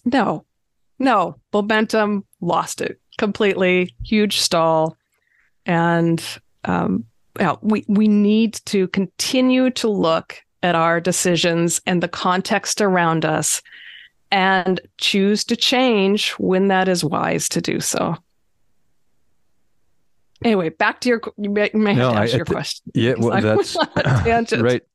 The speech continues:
Speaker 2: And that's, that, that's, that's where the courage is. That's where the curiosity is. That's where, um, and tenacity to continually have the ability, the courage, the willingness to, to look in the mirror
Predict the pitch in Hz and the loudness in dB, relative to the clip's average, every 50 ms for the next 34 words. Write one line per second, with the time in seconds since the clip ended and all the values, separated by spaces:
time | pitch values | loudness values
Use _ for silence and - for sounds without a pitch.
0 | _ _ 120 107 107 120 110 104 104 - - - 113 98 92 - - 107 92 - | _ _ -6 -6 -2 0 0 0 0 -2 -4 -2 -2 -2 -2 -2 -4 -4 -4 -4
1 | - - 110 98 - - 113 101 101 - - - 110 107 107 113 117 117 117 117 | -4 -4 -4 -4 -4 -4 -2 -2 -2 -2 -2 0 0 2 2 0 0 0 0 0
2 | 117 123 135 131 117 98 - - - 104 95 - - - 113 98 95 92 90 90 | 0 0 -2 -2 -4 -4 -4 -2 -2 -4 -4 -4 -4 -4 -2 0 0 0 0 0
3 | 95 - - - 98 95 92 92 95 98 117 139 143 131 - - - - - 92 | 0 -2 -4 -2 -2 0 0 2 0 0 0 -2 -2 -2 -2 -4 -4 -4 -4 -6
4 | 82 - - - 92 87 87 87 87 87 85 - - _ - _ _ _ _ _ | -6 -4 -4 -2 0 0 2 2 0 0 -2 -4 -8 _ -20 _ _ _ _ _
5 | _ _ _ - 98 85 85 87 85 82 82 80 76 67 - - _ - 90 85 | _ _ _ -4 -2 0 0 0 -2 -2 -4 -6 -8 -10 -14 -20 _ -4 -2 -2
6 | 85 87 - _ - 117 104 98 92 90 90 - - 95 98 104 123 139 - - | -2 -4 -4 _ -4 -2 -2 0 -2 -2 -2 -4 -2 -2 0 0 -2 -2 -4 -2
7 | - 90 90 90 - - - - 104 104 - 117 104 101 98 95 92 90 87 87 | -2 0 0 0 -2 -4 -10 -10 -8 -6 -4 -4 -2 0 0 0 0 0 0 0
8 | 87 87 87 - - _ _ _ 107 98 123 - _ _ _ _ - - - - | 0 0 -2 -4 -6 _ _ _ -12 -10 -10 -12 _ _ _ _ -20 -20 -20 -20
9 | - - _ _ _ - - - 117 127 123 113 113 110 104 95 92 98 92 90 | -20 -20 _ _ _ -6 -2 0 0 0 0 0 0 0 0 0 0 0 0 0
10 | 87 90 92 87 95 - - 107 101 95 92 92 92 90 - - 101 98 104 101 | 0 -2 -4 -6 -6 -6 -2 -2 0 2 2 0 0 -2 -4 -6 -4 -2 0 0
11 | 98 95 92 92 90 85 - - - - 92 90 90 90 87 - - - 107 95 | 0 0 0 0 -2 -2 -4 -4 -4 -2 0 0 2 0 0 -2 -4 -6 -4 -2
12 | 92 95 98 95 - - - - 104 95 90 92 98 98 95 98 104 107 110 117 | 0 0 0 -2 -4 -6 -6 -4 -2 -2 0 0 0 0 2 2 2 0 0 -2